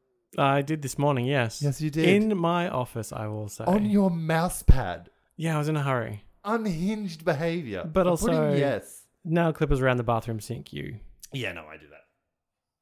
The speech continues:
Speaker 1: Don't throw
Speaker 2: Well,
Speaker 1: bad
Speaker 2: this is a bathroom.
Speaker 1: Don't throw 'em under the bus. I'll drag you down with me.
Speaker 2: Have you ever picked food off their plate with your fingers? Yeah.
Speaker 1: Yep.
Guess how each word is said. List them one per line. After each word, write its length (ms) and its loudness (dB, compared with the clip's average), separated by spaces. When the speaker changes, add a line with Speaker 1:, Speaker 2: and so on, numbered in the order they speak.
Speaker 1:
Don't 240 -2
throw 120 -2
Speaker 2:
Well, 80 2
Speaker 1:
bad 180 4
Speaker 2:
this 100 -4
is 80 -6
a 20 -12
bathroom. 920 -8
Speaker 1:
Don't 220 0
throw 100 2
'em 80 4
under 100 2
the 60 -4
bus. 200 -6
I'll 100 0
drag 340 -4
you 60 -8
down 180 -6
with 180 -8
me. 160 -8
Speaker 2:
Have 160 2
you 80 2
ever 140 -2
picked 240 0
food 380 0
off 100 0
their 100 0
plate 240 0
with 120 -8
your 80 -6
fingers? 280 -8
Yeah. 280 -6
Speaker 1:
Yep. 340 -4